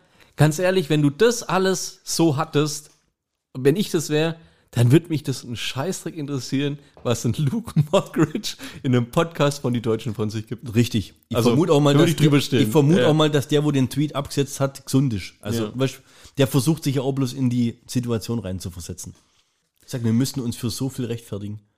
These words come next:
Speaker 2: Das gibt's gar nicht. <laughs>
Speaker 1: Ihr müsst mir echt, glaub ich. Aber du, ist halt so.
Speaker 2: Ich weiß es nicht.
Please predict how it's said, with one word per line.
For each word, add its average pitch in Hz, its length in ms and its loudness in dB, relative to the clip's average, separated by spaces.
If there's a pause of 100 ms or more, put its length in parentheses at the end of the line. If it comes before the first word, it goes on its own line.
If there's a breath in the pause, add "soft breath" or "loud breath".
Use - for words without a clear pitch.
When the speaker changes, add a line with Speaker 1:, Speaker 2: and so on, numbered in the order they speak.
(140)
Speaker 2:
Das - 120 -18
gibt's - 220 -16
gar 104 160 -12
nicht. - 120 -20
<laughs> - 1200 -10
Speaker 1:
Ihr 123 100 0
müsst 135 220 -2
mir - 160 -4
echt, - 220 -8
glaub 101 160 -2
ich. 101 160 -10 (160)
Aber 117 280 0 (360)
du, 127 180 0
ist - 140 -4
halt 139 100 2
so. 101 220 -4 (200)
Speaker 2:
Ich - 80 -20
weiß 85 180 -16
es 90 120 -16
nicht. 80 160 -18